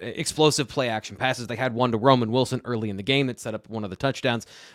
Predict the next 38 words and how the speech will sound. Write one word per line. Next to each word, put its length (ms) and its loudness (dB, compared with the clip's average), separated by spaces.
but 260 -2
generally 580 4
they're 120 2
not 380 -2
doing 260 4
it 100 -4
the 60 -8
same 400 -4
way, 540 2
um, 300 2
that 120 -4
we 120 -4
think 280 0
of, 240 2
kind 200 4
of 40 -2
like 120 2
we 100 0
think 160 0
of 80 0
aggressive 480 2
defense 420 -4
means 280 -2
blitzing. 500 0
Well, 180 -12
there's 180 2
different 240 6
ways 120 6
to 60 -6
be 100 2
aggressive. 380 2
There's 140 -6
different 240 0
ways 140 2
to 40 -14
chase 220 0
explosive 320 -6
plays. 320 4